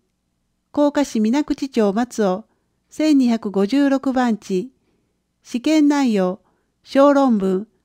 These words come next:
面接試験、応募資格等、ホームページ参照。募集要項、申込書はダウンロードできます。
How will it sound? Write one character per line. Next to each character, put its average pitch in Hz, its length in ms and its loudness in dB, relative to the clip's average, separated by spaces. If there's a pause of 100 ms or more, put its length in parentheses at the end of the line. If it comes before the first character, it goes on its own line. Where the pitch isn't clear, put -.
(300)
面 240 220 0
接 277 260 -2
試 - 120 -16
験、 190 380 -4 (840)
応 302 180 4
募 320 160 0
資 - 100 -12
格 262 240 -4
等、 208 400 -2 (560)
ホ 302 220 4
ー - 20 4
ム 330 140 4
ペ 302 200 2
ー 240 40 0
ジ 214 100 -4
参 220 300 -2
照。 196 400 -2 (960)
募 220 140 4
集 311 280 2
要 311 220 4
項、 214 420 -2 (200)
申 269 280 2
込 285 260 0
書 254 180 0
は 220 280 0
ダ 226 240 0
ウ 320 100 4
ン 311 60 2
ロ 320 140 2
ー - 20 0
ド 226 140 0
で 185 100 -2
き 202 120 -2
ま 196 180 0
す。 - 240 -20